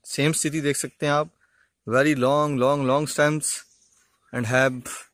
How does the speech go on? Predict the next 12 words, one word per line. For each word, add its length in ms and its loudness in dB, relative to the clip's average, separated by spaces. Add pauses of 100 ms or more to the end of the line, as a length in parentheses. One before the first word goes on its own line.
(280)
tendrils 540 2
and 140 -4
climb 260 0
up 160 0 (260)
at 160 -4
the 140 -2 (640)
top. 180 -4 (720)
So, 480 -2
this 180 -8
is 140 -8
also 460 0
a 40 -2